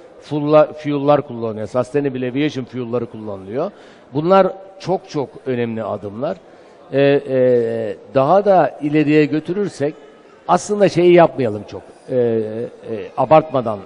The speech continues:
söyleyeyim. E, yerde yaptığınız hangi adım olursa olsun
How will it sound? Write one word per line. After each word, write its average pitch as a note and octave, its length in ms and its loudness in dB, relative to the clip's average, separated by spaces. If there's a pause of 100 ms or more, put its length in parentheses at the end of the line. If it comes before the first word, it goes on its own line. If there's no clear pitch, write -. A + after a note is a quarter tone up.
(120)
söyleyeyim. G#2+ 600 -10 (500)
E, C3 120 2
yerde C#3+ 440 4
yaptığınız D3 840 2
hangi F3 380 2
adım C#3 280 2
olursa C#3 360 -6
olsun A#2+ 420 -6